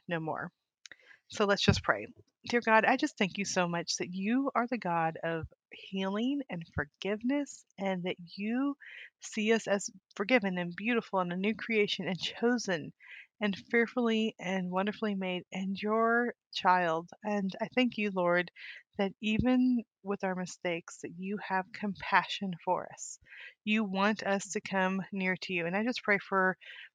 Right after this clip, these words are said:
those who may be listening that feel that condemnation. They feel that they have to do good things or be good enough to get your attention. I just pray that even right now, your peace will come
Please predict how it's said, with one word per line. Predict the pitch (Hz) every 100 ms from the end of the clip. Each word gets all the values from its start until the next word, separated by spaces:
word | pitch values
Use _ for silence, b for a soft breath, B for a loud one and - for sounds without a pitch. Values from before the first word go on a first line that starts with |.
| -
those | 202 214 -
who | 262
may | 226 208 208 208
be | - 202
listening | 185 - 196 190
that | 190 -
feel | 214 208
that | 202 -
condemnation. | 190 190 185 175 170 156 180
They | 180 180 -
feel | 226
that | 214 180
they | 180
have | 156 202 185
to | 202 175
do | - 214
good | 196 202 196 -
things | 196 185 180 180 -
or | 170 180 170 -
be | 214
good | 226
enough | 208 196 180 -
to |
get | 185 196 -
your |
attention. | 180 - 160 - 143 165 _ B B B B
I | 196 196
just | 226 -
pray | - 190 185 185 180
that | 175 - -
even | 208 220 240
right | 240 226
now, | 190 180 175
your | 175 180
peace | - - 202 -
will | 226
come | - 170 165 160